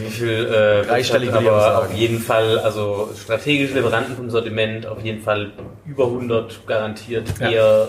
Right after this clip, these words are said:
Speaker 1: sagen, eher über tausend.
Speaker 2: Ja.
Speaker 1: Perspektivisch, ja.
Speaker 2: Und das dann nachzuhalten, äh, wenn jeder Lieferant in jedem Jahr nur eine Änderung hätte,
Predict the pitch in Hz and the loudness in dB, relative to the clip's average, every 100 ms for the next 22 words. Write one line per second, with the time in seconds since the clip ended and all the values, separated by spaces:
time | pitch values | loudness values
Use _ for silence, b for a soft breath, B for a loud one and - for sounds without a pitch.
0 | 117 117 117 117 110 - - 113 - - | -2 -12 -10 -6 -6 -6 -14 -14 -16 -16
1 | - 113 107 - - - - - - - | -8 -4 -4 -8 -20 -20 -20 -16 -14 -14
2 | - - 110 107 - - 131 120 139 139 | -20 -20 -18 -18 -20 -10 -2 0 0 0
3 | 117 135 - - 110 101 113 147 156 180 | 2 0 -2 -4 -2 0 -2 -4 -8 -10
4 | - - 113 107 101 B B B - 113 | -12 -2 0 0 -4 B B B -6 -2
5 | 113 143 160 160 139 120 131 113 104 104 | 0 2 0 0 0 0 -2 -2 -4 -4
6 | 107 135 147 127 110 113 127 143 104 110 | -6 -4 -4 -4 -4 -2 0 -2 -2 -2
7 | 113 110 107 - 117 131 123 123 131 123 | 0 0 0 0 0 2 2 0 0 -2
8 | 107 113 160 | -2 0 -2